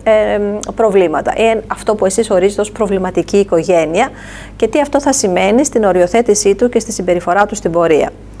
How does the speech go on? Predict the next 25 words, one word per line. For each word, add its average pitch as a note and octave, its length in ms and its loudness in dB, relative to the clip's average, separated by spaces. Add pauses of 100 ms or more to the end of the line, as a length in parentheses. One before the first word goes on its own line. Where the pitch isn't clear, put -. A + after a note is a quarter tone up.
(800)
Ε, F3+ 220 2
το F3 140 0
βέβαιο D#4 320 2
είναι C#4+ 180 0
όμως, E3+ 380 0
ε, D#3+ 200 2
πάντως E3 560 0
ότι, E3+ 840 2 (120)
ε, E3+ 440 2 (1120)
η F#3+ 180 0
οικογένεια, G3 720 0
το - 60 -4
οικογενειακό E3 600 -2
περιβάλλον G3 760 0
που F3+ 120 -6
θα F#3 120 -2
μπορέσει F3+ 360 2
να D4+ 60 2
ανταποκριθεί A3+ 720 0
με G#3 80 2
επιτυχία F3 640 0
στις - 260 -6
ανάγκες G#3 440 0
του A3 120 -4
παιδιού, E3 640 0